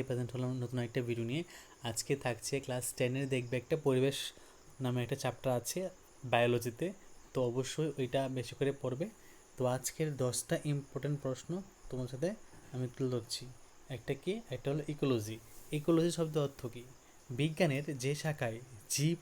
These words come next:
ও তার পারিপার্শ্বিক পরিবেশের আন্তঃসম্পর্ক নিয়ে আলোচনা করা হয় বা করে তাকে বলা হয় কি? ইকোলজি। ঠিক আছে? তো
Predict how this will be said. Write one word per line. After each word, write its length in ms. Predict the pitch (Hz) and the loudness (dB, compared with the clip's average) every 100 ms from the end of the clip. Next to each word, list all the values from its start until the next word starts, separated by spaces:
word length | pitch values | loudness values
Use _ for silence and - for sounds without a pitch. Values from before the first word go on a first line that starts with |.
| 135 | -2
ও 20 | 127 | -2
তার 140 | 131 127 - | 0 -2 0
পারিপার্শ্বিক 640 | 147 165 156 - 175 175 - - - - 143 | 0 2 0 -2 -4 -4 -8 -20 -20 -2 2
পরিবেশের 580 | 131 127 120 - 160 202 - - - - - 151 | 4 4 0 2 2 0 -6 -18 -20 -20 -4 2
আন্তঃসম্পর্ক 760 | 160 156 185 - 151 143 143 143 143 | 2 2 2 2 0 2 0 0 0
নিয়ে 140 | 147 175 - 143 | 0 -2 -2 -2
আলোচনা 340 | 139 143 131 123 | 0 0 -2 -2
করা 140 | 135 131 | -2 0
হয় 140 | 156 147 | 0 0
বা 80 | 147 165 | 0 2
করে 160 | 202 247 - | 2 0 -4
তাকে 180 | 117 131 131 | -4 -2 0
বলা 120 | 139 | 0
হয় 100 | 135 214 | 0 -4
কি? 60 | 220 147 | -6 -6
ইকোলজি। 460 | 143 131 117 107 113 - - - | 0 0 2 -2 -8 -12 -10 -2
ঠিক 140 | 185 208 | 2 2
আছে? 160 | - 120 - - - - - | 2 -6 -10 -18 -16 -14 -6
তো 60 | - | 2